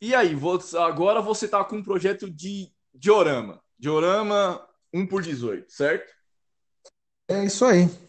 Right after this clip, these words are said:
Speaker 2: Diorama um por dezoito.
Speaker 1: Como que surgiu a
Speaker 2: Bem
Speaker 1: ideia de,
Speaker 2: como
Speaker 1: de fazer esse projeto?
Speaker 2: Então, na verdade, é,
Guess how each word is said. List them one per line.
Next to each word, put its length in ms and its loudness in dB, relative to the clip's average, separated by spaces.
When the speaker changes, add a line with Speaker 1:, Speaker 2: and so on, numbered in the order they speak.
Speaker 2:
Diorama 380 6
um 60 6
por 180 0
dezoito. 520 2
Speaker 1:
Como 180 -2
que 80 -10
surgiu 540 -2
a 20 8
Speaker 2:
Bem 160 8
Speaker 1:
ideia 320 8
de, 100 4
Speaker 2:
como 180 0
Speaker 1:
de 880 -8
fazer 1080 -2
esse 260 -8
projeto? 640 -2
Speaker 2:
Então, 380 4
na 120 4
verdade, 480 4
é, 680 4